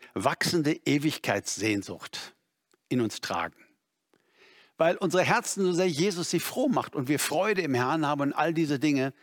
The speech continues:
Und doch gibt es ja gleichzeitig auch eine Traurigkeit.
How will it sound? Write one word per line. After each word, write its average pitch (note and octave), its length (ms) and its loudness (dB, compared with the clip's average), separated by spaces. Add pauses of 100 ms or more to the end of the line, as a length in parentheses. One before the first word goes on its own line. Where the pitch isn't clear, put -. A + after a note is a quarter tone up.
(300)
Und C#3+ 180 0
doch G3 220 0
gibt G3 200 -4
es F3+ 120 0
ja F3 100 2
gleichzeitig - 1160 -2 (760)
auch - 160 -2
eine F#3 200 0
Traurigkeit. - 680 -4